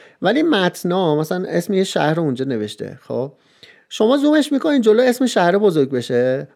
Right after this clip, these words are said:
ولی اسم شهر همچنان همینجوری کوچولو میمونه. خب اسم شهر اتوماتیک همون سایز خودش میمونه، فقط اون جزئیات نقشهٔ توئه که بزرگ می‌شه. اینجور موقع چه کار می‌کنیم؟ این عدد رو می‌ایم کمترش. هرچی این عدد کمتر بشه اندازهٔ تکست سایزا هم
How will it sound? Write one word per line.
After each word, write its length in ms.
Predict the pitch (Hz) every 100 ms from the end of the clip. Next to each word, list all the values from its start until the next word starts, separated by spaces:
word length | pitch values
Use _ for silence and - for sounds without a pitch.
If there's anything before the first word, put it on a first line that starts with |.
| -
ولی 180 | 202
اسم 200 | 269 240
شهر 280 | 202 202 185
همچنان 460 | 226 233 202 190 214
همینجوری 320 | 208 202 175
کوچولو 360 | 175 165 135 143
میمونه. 440 | 127 110 107 - _
خب 220 | - 127 -
اسم 200 | 170 240
شهر 220 | 220 214
اتوماتیک 500 | 202 165 170 156 202
همون 160 | 208 202
سایز 260 | 202 160 147
خودش 340 | 135 139 127
میمونه، 300 | 120 104 107 - - _
فقط 280 | - 180 254
اون 180 | 247 240
جزئیات 500 | 202 190 165 165 160
نقشهٔ 400 | 139 113 113 117
توئه 220 | 107 120
که 100 | 110
بزرگ 340 | 117 117 117 110
می‌شه. 200 | 127 - -
اینجور 240 | 190 233
موقع 280 | 233 226 247
چه 140 | 269
کار 160 | 254 247
می‌کنیم؟ 320 | 262 254 247
این 200 | 220 233
عدد 280 | 214 196 196
رو 60 | 196
می‌ایم 200 | 165 156
کمترش. 420 | 143 117 135 147
هرچی 240 | 202 226
این 100 | 233
عدد 180 | 185 180
کمتر 380 | 180 160 165 160
بشه 380 | 160 185 180 202 - - _
اندازهٔ 400 | - 175 175 220
تکست 360 | 226 220 156 -
سایزا 360 | 151 143 147 165
هم 340 | 190 190 196